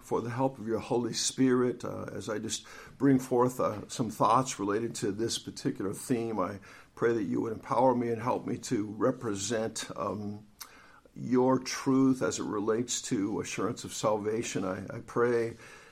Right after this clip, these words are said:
that you would work in all of our hearts and en-, enlighten our minds to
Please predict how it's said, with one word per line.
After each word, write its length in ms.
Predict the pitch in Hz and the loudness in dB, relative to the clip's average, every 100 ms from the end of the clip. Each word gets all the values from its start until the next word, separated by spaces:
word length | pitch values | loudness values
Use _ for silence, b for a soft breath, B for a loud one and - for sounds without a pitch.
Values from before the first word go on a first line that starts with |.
| b | b
that 160 | 110 | 0
you 180 | 107 123 | 2 4
would 120 | 131 | 4
work 340 | 110 120 120 120 | 4 2 2 -2
in 80 | 98 | 0
all 280 | 110 123 | 2 4
of 100 | 135 | 4
our 100 | 110 | 2
hearts 560 | 107 - 113 123 117 - | 0 0 2 2 2 -2
and 320 | 104 101 95 - | -2 -4 -8 -8
en-, 180 | 104 110 | -8 -6
enlighten 580 | 110 104 123 - 127 117 | -2 2 2 4 2 0
our 180 | - 113 | -2 -2
minds 560 | 113 117 123 127 127 | 0 2 4 4 4
to 340 | - - 107 | 0 -4 -4